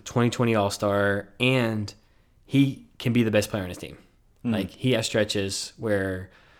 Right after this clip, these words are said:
Speaker 1: now granted, Zion has kinda taken over that team, and I think that's the right decision, but, like, before Zion took over this team, Brandon Ingram showed that he was the guy. Like, he can score. He is, like, a bucket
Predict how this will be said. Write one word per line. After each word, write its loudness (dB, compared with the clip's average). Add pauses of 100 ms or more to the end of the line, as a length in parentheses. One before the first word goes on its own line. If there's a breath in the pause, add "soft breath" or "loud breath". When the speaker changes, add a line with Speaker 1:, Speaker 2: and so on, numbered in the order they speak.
(320 soft breath)
Speaker 1:
now 2
granted, 2
Zion -2 (640)
has -4
kinda -2
taken -2
over -4
that -4
team, -6
and -2
I -4
think -8
that's -8
the -6
right -4
decision, -6
but, -4
like, -10 (320)
before 0
Zion -4
took -8
over -2
this -4
team, -6
Brandon -4
Ingram -4
showed -8 (340 soft breath)
that -6
he -2
was -2
the -2
guy. -2
Like, -10
he 2
can -2
score. -2 (240)
He -2
is, -8 (520)
like, -12
a -2
bucket -4